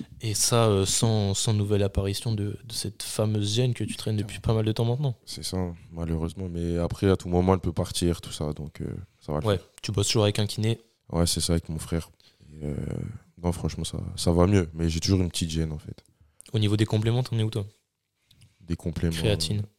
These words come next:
Speaker 2: Créatine, ben, je continue.
Speaker 1: Oui, non ?
Speaker 2: Ouais, ouais, ouais,
Speaker 1: Ouais.
Speaker 2: oui, j'en ai là. J'en ai repris, pareil, un peu de, un peu de whey. Mais vu que je m'entraîne pas, ben, je la consomme comme ça, tu vois. Mais, euh, non,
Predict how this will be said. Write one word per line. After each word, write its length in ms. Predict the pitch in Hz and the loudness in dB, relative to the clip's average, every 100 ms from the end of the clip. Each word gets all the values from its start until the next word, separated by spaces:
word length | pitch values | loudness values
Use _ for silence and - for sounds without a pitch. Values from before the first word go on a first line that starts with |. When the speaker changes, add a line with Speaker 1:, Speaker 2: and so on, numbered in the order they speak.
| _ | _
Speaker 2:
Créatine, 600 | - - 90 85 - 104 | -6 4 4 4 4 4
ben, 220 | 87 85 82 | 6 6 6
je 80 | |
continue. 260 | - 107 120 | 2 0 2
Speaker 1:
Oui, 60 | 123 | 2
non ? 180 | 117 - - _ _ | 0 -2 -14 _ _
Speaker 2:
Ouais, 120 | 87 | 4
ouais, 140 | 90 80 | 6 6
ouais, 140 | 80 82 | 0 -2
Speaker 1:
Ouais. 140 | - 85 | -4 -6
Speaker 2:
oui, 80 | 80 | -6
j'en 200 | 78 78 82 | -8 -4 -2
ai 80 | |
là. 240 | 82 82 - _ _ _ _ | 2 2 0 _ _ _ _
J'en 180 | 85 82 | -2 -2
ai 60 | |
repris, 400 | 78 - 87 95 | -2 0 4 4
pareil, 360 | 95 82 82 80 | 4 0 0 -4
un 80 | 78 | -6
peu 160 | - | -8
de, 460 | 78 80 78 78 76 | -8 -8 -6 -8 -8
un 80 | 78 | -10
peu 160 | - 80 | -4 -2
de 60 | |
whey. 300 | 80 90 101 107 _ _ _ _ _ - - _ 85 | 2 2 0 -4 _ _ _ _ _ -20 -20 _ -14
Mais 480 | 82 85 85 85 85 | -4 -2 0 2 0
vu 140 | 80 | -2
que 160 | - 85 | -2 -2
je 80 | 85 | 0
m'entraîne 320 | 82 - 90 | -2 -2 2
pas, 100 | 101 | 2
ben, 120 | 85 | 0
je 120 | 82 | -6
la 60 | 85 | -8
consomme 380 | - 82 85 80 | -6 -2 -2 -2
comme 160 | 85 | 0
ça, 160 | - 107 | 4 4
tu 120 | - | 6
vois. 200 | 95 104 - - _ _ _ _ _ - - | 6 6 2 -16 _ _ _ _ _ -14 -4
Mais, 220 | 80 78 | 0 2
euh, 220 | 73 65 - - | 2 0 -2 -4
non, 220 | 98 101 | -2 -2